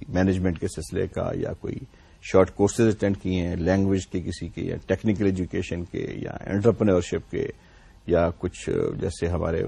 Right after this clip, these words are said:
ملک میں، آ، گاہے بگاہے مختلف سیمینارز یا شوز یا مشینروں کے جو، آ، مینوفیکچرر ہوتے ہیں وہ سیمینارز کراتے ہیں انٹروڈکٹری، وہ جو اٹینڈ کیے ہیں، یا آپ کسی آرگنائزیشن کے ممبر ہیں جیسے چیمبر آف کامرس کے،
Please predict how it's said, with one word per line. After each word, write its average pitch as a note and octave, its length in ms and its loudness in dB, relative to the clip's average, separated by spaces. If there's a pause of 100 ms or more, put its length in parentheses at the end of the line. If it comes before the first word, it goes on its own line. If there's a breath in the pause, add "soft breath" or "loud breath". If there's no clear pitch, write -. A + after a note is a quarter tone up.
ملک E2+ 180 -4 (100)
میں، F2 280 -4
آ، G1+ 200 -6
گاہے E2+ 320 -2
بگاہے E2+ 420 -2
مختلف F2 380 -6 (100)
سیمینارز F2 640 -2
یا E2+ 180 -4
شوز F2+ 540 0
یا F2+ 120 -4
مشینروں F2+ 540 -2
کے F2+ 220 -2 (540 loud breath)
جو، E2+ 180 0 (140)
آ، - 360 -6
مینوفیکچرر F#2 520 0
ہوتے F#2 280 0
ہیں F2 100 -2
وہ F2+ 260 -4
سیمینارز F2 420 0
کراتے D#2+ 320 -4
ہیں E2+ 80 -2
انٹروڈکٹری، D#2+ 520 -4 (380 loud breath)
وہ G2+ 180 6
جو G2+ 100 6
اٹینڈ F#2+ 300 2
کیے F#2 200 -2
ہیں، F2 140 0
یا G#2+ 160 0
آپ B2+ 200 0
کسی A2 180 -2
آرگنائزیشن F#2+ 560 2
کے F#2+ 100 -2
ممبر F#2 420 4
ہیں F#2+ 140 0
جیسے F#2+ 280 -6
چیمبر F#2 340 2
آف F#2 120 0
کامرس F2+ 340 -4
کے، F2 280 -4